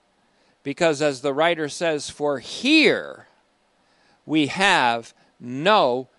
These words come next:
continuing city." We don't have a city that's going to endure. Could he be speaking about here being Jerusalem?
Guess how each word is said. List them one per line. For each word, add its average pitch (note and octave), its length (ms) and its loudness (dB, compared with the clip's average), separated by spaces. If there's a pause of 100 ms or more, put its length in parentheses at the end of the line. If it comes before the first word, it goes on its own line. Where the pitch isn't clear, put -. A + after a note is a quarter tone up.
(160)
continuing C#3 960 -4
city." B2 480 -4 (280)
We B2 100 -10
don't F#3+ 300 2
have G3 160 0
a D3+ 80 -4
city A3+ 340 -2
that's C#3 240 -6
going D3 260 -6
to D3+ 140 -4
endure. D#3+ 680 -4 (600)
Could G#3+ 160 -2
he A3+ 60 -2
be F#3 160 -4
speaking E3+ 500 -6
about C#3 340 -4
here F3 440 0
being C#3+ 340 -6
Jerusalem? C#3+ 680 -4